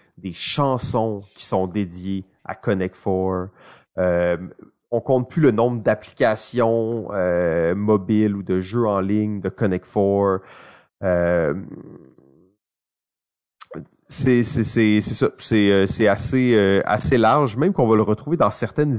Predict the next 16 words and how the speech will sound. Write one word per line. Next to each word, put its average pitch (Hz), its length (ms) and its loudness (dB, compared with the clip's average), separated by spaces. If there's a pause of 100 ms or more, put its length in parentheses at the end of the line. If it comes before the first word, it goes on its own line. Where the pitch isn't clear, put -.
(100)
émissions 120 460 0
de 120 60 -6
télé 113 340 0
ou 117 100 -6
dans 101 180 4
des 92 140 -2
espèces 110 300 -2
de, 95 160 2
de 87 140 -4
challenges 120 880 0
sur, 92 320 -4
euh, 90 100 0
les 90 140 -2
différents 110 420 -2
réseaux 113 240 0
sociaux. 120 420 0